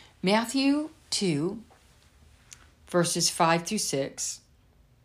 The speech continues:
describes this kind of people. "In Bethlehem of Judea," they told him, and this is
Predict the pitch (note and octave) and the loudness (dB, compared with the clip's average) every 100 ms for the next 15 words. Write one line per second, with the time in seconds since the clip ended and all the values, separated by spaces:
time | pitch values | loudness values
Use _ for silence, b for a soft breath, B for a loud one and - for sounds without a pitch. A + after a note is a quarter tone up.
0 | _ - b b - F3+ - G3+ F#3+ F3+ | _ -20 b b -2 0 0 4 4 2
1 | - F3+ F3 - C#3+ D3 E3+ - - - | -2 -2 -2 -2 -4 -4 -10 -12 -14 -18
2 | - _ _ _ _ _ b b b b | -20 _ _ _ _ _ b b b b
3 | - F#3 F3 G3+ A3+ - C4 A3+ A#3 A3 | -2 0 6 6 6 4 0 2 4 4
4 | G3+ F#3 G3+ F3 D3 C#3 C#3 D3 F3 - | 2 0 0 2 2 2 -2 -6 -10 -20
5 | _ _ _ _ - D#3 E3 D#3 D#3 D3+ | _ _ _ _ -12 0 2 2 0 -2
6 | D3 C#3+ D3 E3+ - b b b b b | -2 -4 -6 -8 -14 b b b b b
7 | b b b b b b F3+ F3 F#3+ - | b b b b b b 2 6 6 6
8 | B3+ A3+ - | 4 4 0